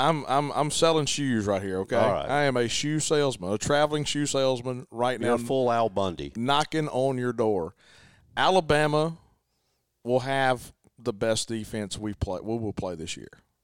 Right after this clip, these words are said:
Speaker 1: So, you get into Ark-, and we had the same argument last year against L S U, then against Alabama.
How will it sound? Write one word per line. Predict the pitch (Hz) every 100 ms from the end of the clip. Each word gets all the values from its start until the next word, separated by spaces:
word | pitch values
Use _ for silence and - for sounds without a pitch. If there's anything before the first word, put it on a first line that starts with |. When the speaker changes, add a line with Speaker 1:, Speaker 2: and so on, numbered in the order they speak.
| _ _ _ _ _ -
Speaker 1:
So, | - 175 139 117 120 127 _ _ _ _ _ _ _ _ _
you | -
get | 113 127 135
into | 147
Ark-, | 127 131 127
and | 135 135
we | 131
had | 131 110
the |
same | 104 113 123
argument | 131 143 156 160
last | 127 117 117 -
year | 113 117 147 -
against | 101 110 110
L | 107 113
S | 117 -
U, | 120 139 156 151 90
then | 110
against | 113 117 110
Alabama. | 110 107 98 107 110 135